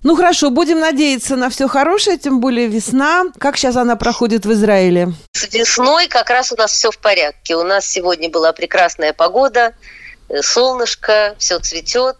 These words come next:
Speaker 2: Ну, цветёт уже давно, и вот с середины января примерно у нас равное количество дождей и солнечных дней.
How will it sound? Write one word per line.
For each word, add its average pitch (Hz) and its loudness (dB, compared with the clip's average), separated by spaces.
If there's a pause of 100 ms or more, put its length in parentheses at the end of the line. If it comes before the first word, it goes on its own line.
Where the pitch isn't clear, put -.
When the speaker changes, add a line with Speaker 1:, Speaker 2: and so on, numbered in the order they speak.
(160)
Speaker 2:
Ну, 190 -6
цветёт 202 -2
уже 208 -4
давно, 214 -2 (420)
и 170 -6
вот 160 -4 (280)
с - -2
середины 175 0 (300)
января 175 2
примерно 170 -2
у 160 0
нас 156 -4
равное 165 2
количество 170 -2
дождей 165 0
и - -4
солнечных 160 -4
дней. 247 -2